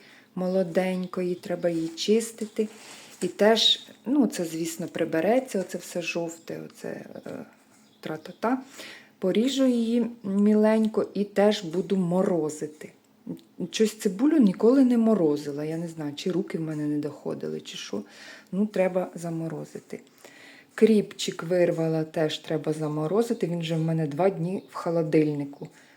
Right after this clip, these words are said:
ніяк я не дійду до нього. Базилік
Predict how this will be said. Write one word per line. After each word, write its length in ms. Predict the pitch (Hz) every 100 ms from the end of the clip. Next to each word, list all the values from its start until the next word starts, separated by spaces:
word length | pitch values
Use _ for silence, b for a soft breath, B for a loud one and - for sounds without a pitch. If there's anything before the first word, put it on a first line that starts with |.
| -
ніяк 400 | 151 156 185 185
я 80 | 151 151
не 180 | 165 165
дійду 360 | 151 170 143
до 180 | 147 139
нього. 320 | 147 151 143 139 - _ B B B B B B B B
Базилік 1040 | 175 214 202 208 214 214 262 285 - -